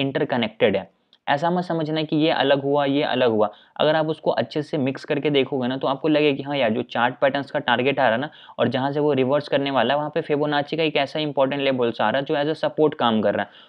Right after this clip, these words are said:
वो जब मैं आपको फिबोनाची बताऊँगा तो समझ में आएगा। अभी हम सिर्फ क्या करते हैं ना, आ, support and resistance पे फोकस करते हैं और प्लस चार्ट पैटर्न पे फोकस करते हैं। अभी देखो, हम लोगों ने क्या सीखा, डबल टॉप चार्ट पैटर्न।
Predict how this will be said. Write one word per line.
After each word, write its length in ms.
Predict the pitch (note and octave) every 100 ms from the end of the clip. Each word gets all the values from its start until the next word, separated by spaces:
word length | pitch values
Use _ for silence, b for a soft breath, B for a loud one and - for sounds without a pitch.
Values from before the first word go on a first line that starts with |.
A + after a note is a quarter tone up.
| B
वो 80 | D#3+
जब 140 | E3 E3+
मैं 140 | E3+
आपको 200 | D#3+ F3
फिबोनाची 560 | E3 C#3 C3+ C3+ C3 D#3+
बताऊँगा 360 | C3+ C3+ C#3
तो 120 | D3
समझ 320 | D3+ A#2 A#2+ B2+
में 120 | C3
आएगा। 220 | G#2 D#3+ - b b
अभी 140 | - E3
हम 140 | E3
सिर्फ 320 | D3+ D#3 D#3+
क्या 160 | D#3 C#3
करते 240 | C#3 C3+
हैं 60 | C3+
ना, 100 | G#3
आ, 380 | - A2 G#2+ G#2+ _ -
support 340 | B2 D3+ D3
and 140 | C#3
resistance 420 | C3 B2+ - D#3 -
पे 140 | B2+
फोकस 340 | A#2 G#2 A2+
करते 280 | - A2 A2
हैं 100 | F#3+
और 140 | C3 C3+
प्लस 240 | C#3+ D3+
चार्ट 320 | - A2+ A2
पैटर्न 240 | A2 A2+ A2
पे 100 | A2+
फोकस 360 | G#2+ G2+ G2+
करते 240 | G#2 G2 G2
हैं। 100 | F#2 _ _ _ _ _ _ _ _ B B B B -
अभी 160 | D#3+ F3+
देखो, 220 | D3+ A2+
हम 180 | C3 D#3+
लोगों 160 | E3+
ने 120 | F3+
क्या 180 | E3 E3
सीखा, 260 | D#3 D#3 F3
डबल 320 | C#3 C3+ C#3
टॉप 240 | C3 B2+ -
चार्ट 240 | A#2+ G2+
पैटर्न। 260 | - F#2+ G2